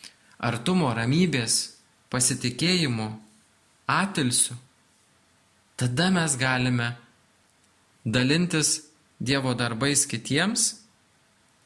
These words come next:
kuriuos prisimenam iš anksčiau. Arba klausyti kitų, kurie Dievo gailestingumą, jo meilę,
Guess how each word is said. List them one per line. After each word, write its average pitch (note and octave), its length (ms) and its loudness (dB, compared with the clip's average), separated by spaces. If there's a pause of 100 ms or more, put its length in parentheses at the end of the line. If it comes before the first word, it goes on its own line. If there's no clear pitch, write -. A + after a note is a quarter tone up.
(220)
kuriuos E3+ 320 2
prisimenam C3 720 2
iš G2+ 160 -4
anksčiau. A2 440 -2 (2750)
Arba D3 320 0
klausyti A#2 680 0 (580)
kitų, B2+ 380 -2 (480)
kurie A#2 340 0 (640)
Dievo C3+ 360 0
gailestingumą, A2+ 840 0 (920)
jo A2 160 0
meilę, A2+ 480 2